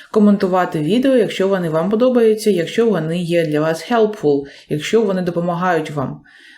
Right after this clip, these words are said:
Також не забувайте ділитися цим відео зі своїми однокласниками, друзями, які навчаються за підручником «Англійська мова, п'ятий клас,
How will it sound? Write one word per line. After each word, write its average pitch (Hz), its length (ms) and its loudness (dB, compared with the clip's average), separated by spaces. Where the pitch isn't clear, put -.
Також 214 280 0
не 202 60 0
забувайте 185 440 -2
ділитися 175 460 0
цим 170 220 -2
відео 165 280 -2
зі 202 120 -4
своїми 277 320 0
однокласниками, 170 800 -2
друзями, 160 480 -2
які 151 140 -4
навчаються 185 560 -2
за 185 100 -2
підручником 151 800 -4
«Англійська 226 480 0
мова, 202 520 2
п'ятий 175 360 0
клас, 151 500 -2